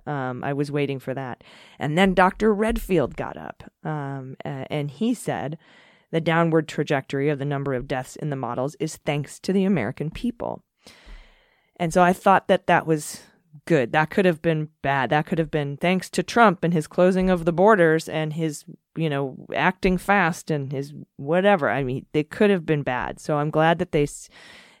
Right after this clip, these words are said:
they all agreed that it is the American people that are making the difference. And then Acosta asked a follow-up question about yesterday when Trump said he had not seen the Navarro memo in January.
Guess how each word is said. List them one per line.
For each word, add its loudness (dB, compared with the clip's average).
they 2
all 6
agreed 4
that 0
it -4
is -4
the -4
American 4
people -4
that -8
are -8
making -4
the -4
difference. -8
And 2
then 6
Acosta 2
asked -4
a -4
follow-up 2
question -4
about -6
yesterday -4
when -6
Trump -8
said -4
he -4
had -8
not -4
seen -2
the -2
Navarro 2
memo -6
in -6
January. -4